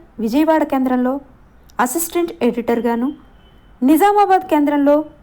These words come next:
ప్రోగ్రామ్ ఎగ్జిక్యూటివ్గాను పనిచేశారు. ఆంధ్రజ్యోతి వారపత్రికకు సబ్ ఎడిటర్గా, ఆంధ్రప్రభ వారపత్రికకు సంపాదకులుగా పనిచేశారు. అనేక రేడియో నాటికలు, నాటకాలు,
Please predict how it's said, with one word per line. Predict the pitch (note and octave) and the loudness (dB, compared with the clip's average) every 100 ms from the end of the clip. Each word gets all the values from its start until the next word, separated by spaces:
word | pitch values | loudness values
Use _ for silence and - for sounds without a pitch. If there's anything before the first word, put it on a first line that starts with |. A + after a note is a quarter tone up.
| - | -2
ప్రోగ్రామ్ | G#3 A3+ C#4+ C#4 - | -2 2 0 0 -4
ఎగ్జిక్యూటివ్గాను | A3 G#3 G#3+ C4+ B3 B3 A#3 B3+ D4+ | -6 -8 -8 -6 -2 -2 -2 -4 -6
పనిచేశారు. | G#3+ G3+ G3 - F#3+ F#3+ - - - _ _ _ - - - - - A#3 | -8 -6 -8 -8 -10 -12 -18 -20 -20 _ _ _ -20 -20 -20 -10 -2 2
ఆంధ్రజ్యోతి | C#4+ D#4 A#3+ C4+ B3+ | 2 2 2 -2 0
వారపత్రికకు | A3 B3 C#4 C4+ B3+ A#3+ - F#3+ A#3+ - - - | 0 0 -2 -2 -4 -6 -6 -6 -8 -16 -20 -6
సబ్ | - C#4 D#4 | -2 2 2
ఎడిటర్గా, | C4+ C4 C4 B3 B3+ - - - _ _ _ - | 0 -2 -2 0 -2 -4 -20 -20 _ _ _ -2
ఆంధ్రప్రభ | A#3 E4 G4 G4+ F4+ D#4+ D#4 | 0 2 2 0 0 0 2
వారపత్రికకు | B3+ B3+ B3 B3 B3+ B3 - - | 2 0 -2 -4 -6 -6 -10 -8
సంపాదకులుగా | A3 G#3 B3+ B3+ B3+ B3+ C4 | -6 0 0 0 -2 -2 -4
పనిచేశారు. | G3+ G3+ G#3 F#3+ F#3 - - - - _ - _ - - | -6 -6 -8 -6 -8 -10 -18 -20 -20 _ -20 _ -20 -4
అనేక | A#3 B3 B3 A#3 - - _ _ - | -2 0 0 -2 -4 -10 _ _ -4
రేడియో | A#3 C#4+ E4 E4 B3 | 0 4 4 4 2
నాటికలు, | A3+ A#3+ A#3+ B3 C4+ - - | 0 -2 -2 -2 -4 -10 -4
నాటకాలు, | A3 A3 B3 A#3 A3+ | -2 -2 -2 -2 -2